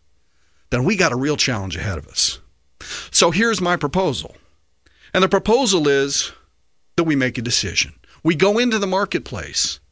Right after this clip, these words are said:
and we look for those with a warrior spirit.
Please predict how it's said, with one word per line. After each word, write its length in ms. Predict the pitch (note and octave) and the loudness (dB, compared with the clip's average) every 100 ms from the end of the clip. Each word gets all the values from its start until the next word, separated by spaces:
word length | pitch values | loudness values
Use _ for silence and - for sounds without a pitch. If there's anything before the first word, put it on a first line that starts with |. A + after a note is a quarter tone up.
| _ _ _ _ - - | _ _ _ _ -10 0
and 180 | F3 D#3+ | 2 4
we 100 | E3+ | 2
look 320 | C#3 G#3 A#3 | 2 0 0
for 160 | F3+ D3+ | -2 -2
those 520 | C3 B2+ A2+ - - - | 0 -2 0 -2 -4 -4
with 200 | C#3+ C#3 | -2 -2
a 60 | A#2+ | -2
warrior 420 | A2 A2+ G2+ F#2 | -2 -2 -2 -2
spirit. 640 | - - G2 D#2+ - | -2 -2 -4 -6 -10